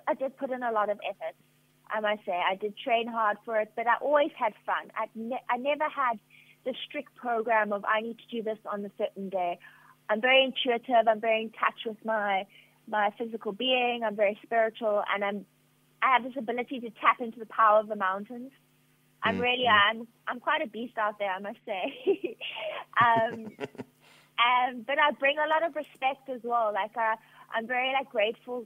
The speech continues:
Speaker 1: to be on the mountains, and I respect them. I, I think that they're powerful, powerful entities, and we have a lot to learn from them.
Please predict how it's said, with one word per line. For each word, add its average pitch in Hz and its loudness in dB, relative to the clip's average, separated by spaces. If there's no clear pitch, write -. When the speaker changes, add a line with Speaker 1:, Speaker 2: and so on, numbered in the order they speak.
Speaker 1:
to 240 -8
be 240 -2
on 233 4
the 226 2
mountains, 202 0
and 202 -12
I 196 -2
respect 226 -2
them. 196 -4
I, 185 -4
I 214 -2
think 226 -6
that 226 0
they're 226 0
powerful, 233 2
powerful 226 -2
entities, 247 -10
and 214 -2
we 220 0
have 208 2
a 208 2
lot 214 2
to 240 -4
learn 208 2
from 220 -6
them. 233 -4